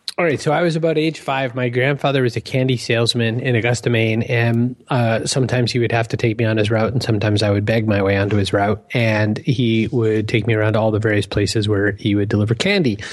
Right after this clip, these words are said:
And that was back when comic books weren't, you know, a major investment. And so we were, uh, we'd go to the Depot News, which is like a bus depot, Greyhound terminal, and also had candy and comic books. And so,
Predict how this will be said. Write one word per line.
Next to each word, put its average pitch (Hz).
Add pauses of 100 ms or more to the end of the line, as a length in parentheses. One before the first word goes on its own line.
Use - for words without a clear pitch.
(340)
And 113
that 127
was 135
back 120
when 110
comic 113
books -
weren't, 107 (140)
you 131
know, 107
a 104
major 110
investment. 101 (440)
And 107
so 107
we 113
were, 104
uh, 104
we'd 113
go 104
to 101
the 101
Depot 123
News, 143
which 117
is 107
like 107
a 107
bus 127
depot, 123
Greyhound 120
terminal, 113
and 104
also 101
had 95
candy 107
and 110
comic 190
books. -
And 120
so, 113